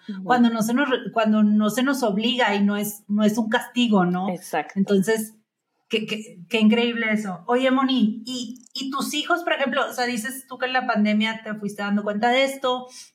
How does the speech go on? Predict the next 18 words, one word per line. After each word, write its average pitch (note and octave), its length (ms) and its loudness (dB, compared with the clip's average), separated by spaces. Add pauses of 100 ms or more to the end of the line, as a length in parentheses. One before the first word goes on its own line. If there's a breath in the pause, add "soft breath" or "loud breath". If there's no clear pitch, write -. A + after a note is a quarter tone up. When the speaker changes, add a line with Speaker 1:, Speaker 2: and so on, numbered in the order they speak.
(100)
Speaker 2:
y G3 100 -4
quisiste F#3+ 320 -2
hacer G#3+ 180 -2
el G#3 140 -4
cambio. F#3+ 560 0 (220)
¿Tus A3 200 0
hijos, B3 440 -2 (600)
digo, F#3+ 280 4
claramente G3+ 500 0
les F#3+ 180 -2
gustó, E3 520 0 (400 loud breath)
pero F#3+ 1000 4
fue G#3 100 4
un G3+ 80 4
proceso G#3+ 380 -2
de A3+ 60 2
adaptación G3 500 -2
también? G3+ 520 0